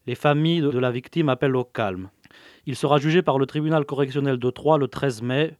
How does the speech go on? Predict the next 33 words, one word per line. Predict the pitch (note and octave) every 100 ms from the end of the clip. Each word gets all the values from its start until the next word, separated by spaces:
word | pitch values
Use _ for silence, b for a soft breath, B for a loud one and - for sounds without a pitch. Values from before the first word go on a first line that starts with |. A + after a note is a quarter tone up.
| b
pour | - B2+
les | C3
chefs | - C#3+
de | A#2+
violence | A2 C3+ C#3+ D3
avec | C3 A2+ B2
usage | B2+ C#3 A#2+
d'une | A#2+
arme, | B2+ C#3 C3+
dégradation | C3 B2 C3+ C3+ - C#3 C3
de | A2+
biens, | G#2+ B2+ C#3+ - b b -
outrage | C3+ - C#3+
à | C3
dépositaire | B2 B2+ B2+ B2+ C3+
de | B2
l'autorité | A#2+ A#2 A#2+ A#2+
publique, | A#2 A2 A#2+ D3+ -
outrage | C#3+ - C#3+ B2+
à |
magistrat, | B2 A2+ A#2 - - C3 D3+ _ _
acquisi-, | A#2+ - D3 C#3+ C3 D3 -
acquisition | B2+ D3+ C#3 C#3+ D3 C3+
d'armes | C#3 B2
sans | A2+ C#3+
déclaration | C3 C3 A#2 A2+ - C3+ D3
et | B2
état | A#2+ C3+
d'ivresse | B2+ A#2 C3
sur | - A#2
la | G#2+
voie | A#2
publique. | A2+ G#2+ F#2+ E2+ -